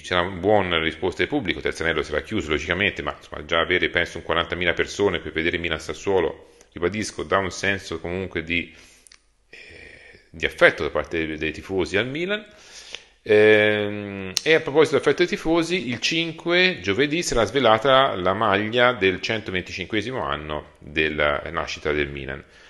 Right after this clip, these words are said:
L'abbiamo già visto in, eh, alcune volte in, eh, diciamo, in anteprima. Diciamo che piace a tutti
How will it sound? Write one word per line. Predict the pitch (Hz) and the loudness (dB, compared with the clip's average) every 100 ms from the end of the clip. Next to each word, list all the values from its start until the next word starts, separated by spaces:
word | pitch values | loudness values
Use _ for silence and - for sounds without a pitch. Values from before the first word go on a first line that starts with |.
| - | -16
L'abbiamo | - 85 90 | -8 -2 0
già | 92 | 2
visto | 85 92 - 90 | 2 0 0 2
in, | 87 85 | 2 2
eh, | 85 82 80 78 76 - | 0 0 -2 -4 -12 -20
alcune | - 82 | -6 -4
volte | 80 85 85 87 | 0 0 -2 -2
in, | 82 82 80 | -2 -4 -6
eh, | 80 80 | -8 -8
diciamo, | 76 78 76 76 71 | -10 -12 -6 -6 -4
in | 82 | -2
anteprima. | 87 135 131 156 196 135 - - - - _ - - 101 90 98 - _ - | 0 0 0 0 0 -2 -4 -20 -20 -20 _ -20 -20 -20 -20 -20 -20 _ -20
Diciamo | 95 82 120 113 | -14 -4 -2 0
che | 92 | 0
piace | - 107 - | 6 6 6
a | 131 | 2
tutti | - 120 110 - 151 - - | 0 -6 -6 -2 -2 -2 -12